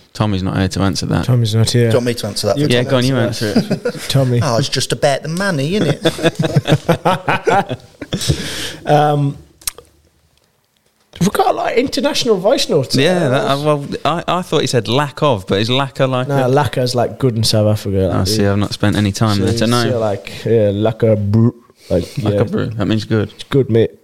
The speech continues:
Speaker 1: Lacquer brew to me sounds like, "Would you like a brew?"
Speaker 2: Lacquer brew, like lacquer, good for any non-Zaffas out there. Um, as in, did, um,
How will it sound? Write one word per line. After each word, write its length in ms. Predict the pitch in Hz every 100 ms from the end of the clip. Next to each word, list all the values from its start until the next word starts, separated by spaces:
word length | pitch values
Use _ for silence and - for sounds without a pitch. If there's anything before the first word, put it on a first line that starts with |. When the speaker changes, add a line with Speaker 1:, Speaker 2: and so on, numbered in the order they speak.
| -
Speaker 1:
Lacquer 280 | 123 131 123
brew 200 | 107 107
to 120 | 98
me 160 | 104 104
sounds 200 | 101 98
like, 120 | 98
"Would 80 | 95
you 80 | 101
like 180 | 98 101
a 40 |
brew?" 260 | 101 104 101 _
Speaker 2:
Lacquer 360 | 123 131 - 123
brew, 460 | 120 135 139 139 120 -
like 240 | 117 117 123
lacquer, 380 | 123 - 123 113 - - -
good 200 | 135 123
for 200 | - 131
any 200 | 123 127 113
non-Zaffas 1300 | 123 120 110 110 _ _ _ - 117 135 - 123 127
out 180 | 135
there. 300 | 127 135 143 - - - - - -
Um, 520 | 151 151 151 147 113 - _ - - _ _ _ - -
as 180 | 147 123
in, 300 | 143 131 117
did, 120 | 156
um, 560 | - 175 180 185 180